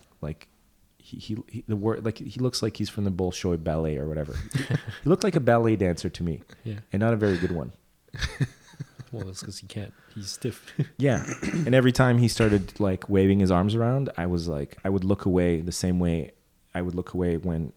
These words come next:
Speaker 1: Michael Scott would do some of his worst things on The Office. You know, when you're like, it's so awkward, you
Speaker 2: It's so
Speaker 1: can't
Speaker 2: cringy.
Speaker 1: You, you, yeah, it's just cringeworthy. And it's even f-,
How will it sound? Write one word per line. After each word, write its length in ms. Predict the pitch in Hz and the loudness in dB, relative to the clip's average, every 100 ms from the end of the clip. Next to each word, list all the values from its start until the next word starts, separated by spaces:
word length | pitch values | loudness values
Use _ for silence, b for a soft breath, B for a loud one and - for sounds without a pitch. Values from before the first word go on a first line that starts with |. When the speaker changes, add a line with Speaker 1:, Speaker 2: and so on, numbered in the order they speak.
| _ - | _ -6
Speaker 1:
Michael 320 | 87 87 87 | -4 -4 -6
Scott 380 | - 82 78 98 | -4 -2 -2 -4
would 120 | 87 | -4
do 120 | 90 | -2
some 240 | - 92 87 | -2 -2 0
of 40 | |
his 160 | 85 82 | -2 -2
worst 320 | 82 80 - | -4 -4 -6
things 340 | - 90 98 120 | -4 -2 0 0
on 80 | 90 | 2
The 80 | 90 | 2
Office. 400 | 87 120 127 139 | 2 0 0 2
You 60 | |
know, 80 | 95 | 2
when 120 | 101 | 4
you're 100 | 98 | 4
like, 180 | 98 90 | 2 2
it's 100 | 98 | -2
so 220 | - 101 95 | 2 4 4
awkward, 360 | 95 104 101 | 4 4 2
you 60 | 95 | 2
Speaker 2:
It's 100 | 110 | 0
so 140 | 95 | 0
Speaker 1:
can't 40 | - | 0
Speaker 2:
cringy. 520 | 120 117 117 117 104 - | -2 0 0 0 -2 -2
Speaker 1:
You, 80 | 101 | -4
you, 120 | 104 - | -4 -4
yeah, 140 | 120 90 | -4 -2
it's 120 | - | -4
just 160 | 101 | -6
cringeworthy. 800 | - 107 104 110 120 131 156 160 b b b b b _ _ _ | -2 2 2 4 2 2 0 -2 b b b b b _ _ _
And 300 | 113 107 101 - _ | 2 2 2 -2 _
it's 200 | 110 104 | -2 0
even 160 | 113 110 | 0 0
f-, 500 | 101 - - - | -2 -8 -14 -12